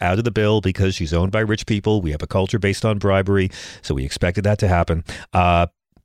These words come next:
you know, paring back parts of the fifteen percent minimum tax on large, profitable corporations that ripped us all off, but five billion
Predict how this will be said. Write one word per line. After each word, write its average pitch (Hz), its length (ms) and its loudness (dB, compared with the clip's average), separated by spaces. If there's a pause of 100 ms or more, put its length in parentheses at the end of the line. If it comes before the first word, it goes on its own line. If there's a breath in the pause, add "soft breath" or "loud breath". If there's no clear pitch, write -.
(140)
you 143 140 -10
know, 123 100 -4
paring 127 320 0
back 120 220 0
parts 123 380 0
of 107 80 -2
the 104 60 0
fifteen 120 300 0
percent 107 320 0
minimum 101 280 0
tax 98 320 2
on 80 100 0
large, 90 440 0
profitable 90 440 -2
corporations 87 680 0
that 78 100 -2
ripped 82 240 0
us - 120 -4
all 87 220 4
off, - 500 -2
but 143 220 -2
five 175 320 0
billion 180 420 4